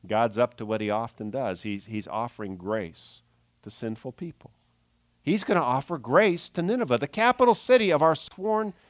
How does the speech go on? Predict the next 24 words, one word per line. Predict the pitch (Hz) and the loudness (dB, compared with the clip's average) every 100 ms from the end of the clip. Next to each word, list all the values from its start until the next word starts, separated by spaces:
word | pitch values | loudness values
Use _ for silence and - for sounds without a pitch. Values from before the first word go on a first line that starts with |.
| _ _ | _ _
enemies. | 151 156 120 104 113 | 0 2 2 -2 -4
And | |
Jonah | 113 170 190 | 2 4 4
didn't | 175 165 | 4 4
want | 170 | 4
anything | 175 180 | 4 2
to | |
do | 151 185 | 0 2
with | 123 | 2
this, | 113 - | 2 0
so | 139 | 0
he | 131 190 208 _ _ _ _ _ - | 4 4 0 _ _ _ _ _ 2
boards | 147 220 196 | 6 6 6
a | |
ship | 180 - 139 - - | -2 2 0 0 -4
heading | 160 175 | 0 2
in | 160 | 2
the | 147 135 | 2 2
opposite | 147 180 170 151 135 | 2 0 -2 -6 -4
direction. | 135 127 - 113 | 2 2 2 -4
He | 175 | -2
runs | 127 127 - | 0 -2 -4
from | 147 | -6
God. | 165 143 92 | -2 -2 -4